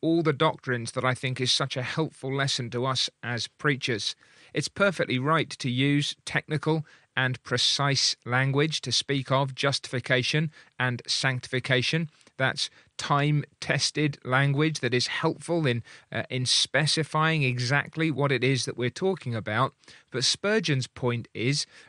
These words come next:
don't preach those things apart from Jesus Christ, in whom they all hold together and from whom they derive their true efficacy. He who can preach Christ, then, is the true minister.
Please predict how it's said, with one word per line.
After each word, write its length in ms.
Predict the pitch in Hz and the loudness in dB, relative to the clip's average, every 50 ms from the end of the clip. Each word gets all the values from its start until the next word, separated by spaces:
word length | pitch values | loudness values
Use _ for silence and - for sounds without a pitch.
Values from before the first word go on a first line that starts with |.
| _ - | _ 0
don't 320 | - 170 202 190 - _ - | 0 0 0 0 -6 _ -8
preach 400 | - - 226 247 - - - - | -2 0 0 0 -2 -6 -6 -2
those 320 | 127 127 127 120 - - | 0 0 2 0 -2 -2
things 460 | - 104 107 120 139 160 160 - - _ _ _ - | -2 -2 -2 0 0 0 0 0 -2 _ _ _ -8
apart 540 | - 156 - - - - 151 160 170 - - | -8 -6 -6 -8 -2 0 2 2 2 0 -2
from 440 | - - - 117 117 123 135 135 - - | -8 -4 -2 0 0 0 0 -2 -4 -4
Jesus 460 | - - 127 127 127 123 - 135 - | -4 -2 0 0 0 0 0 0 0
Christ, 500 | - - - 190 190 151 120 - - - - - - - | -2 0 0 2 2 2 2 0 -2 -4 -6 -20 -14 -4
in 140 | - 135 131 | -2 2 4
whom 200 | 135 147 143 131 | 6 6 6 6
they 160 | 123 123 131 | 6 6 6
all 220 | 139 160 180 190 175 | 6 4 4 2 -2
hold 460 | - - - 180 175 185 180 175 151 | -4 -2 2 4 4 4 4 0 -2
together 640 | - - 160 139 143 170 180 160 123 117 127 131 - - - - - | -4 -4 -2 0 0 0 0 2 2 2 2 2 0 -6 -20 -14 -6
and 200 | - 131 131 120 | -4 -4 -4 -4
from 400 | - - - 185 196 202 208 175 | -6 -6 -2 -2 0 0 0 0
whom 360 | 110 120 113 117 127 139 143 - | 0 0 0 0 0 -2 -2 -2
they 160 | - 135 139 139 | 0 0 0 2
derive 560 | 135 160 151 131 123 117 120 123 131 127 123 | 0 0 0 2 2 4 4 4 2 2 2
their 180 | 143 139 139 | 2 2 2
true 440 | 135 - - - - 123 120 123 120 - - | 2 0 -6 -4 -2 0 0 0 -2 -4 -4
efficacy. 680 | - 151 151 - 165 - - - - - 139 120 107 101 _ _ _ _ _ _ _ _ _ _ _ _ _ _ _ _ - _ _ - _ | -2 -2 -2 -2 -2 0 0 0 2 2 2 0 -2 -4 _ _ _ _ _ _ _ _ _ _ _ _ _ _ _ _ -20 _ _ -20 _
He 220 | - - 196 185 165 | -2 0 2 4 4
who 100 | 175 160 | 4 2
can 200 | - 156 143 127 | 2 0 0 0
preach 440 | - - - 180 160 160 - - - | -2 0 2 2 2 2 0 -4 -4
Christ, 500 | - - - 190 208 208 - - - - | -4 0 2 2 2 2 0 -2 -2 -2
then, 300 | 110 110 120 131 147 - - - - - - - | -2 0 2 2 2 0 -2 -10 -20 -12 -4 -2
is 160 | 147 135 - | -2 -2 0
the 100 | - 131 | -4 -6
true 540 | - - - - 208 190 147 131 131 131 - - | -4 -2 -2 2 4 4 4 4 2 0 0 -2
minister. 560 | 131 139 147 151 151 147 - - - 113 101 | 0 2 4 4 4 2 0 0 -2 -4 -4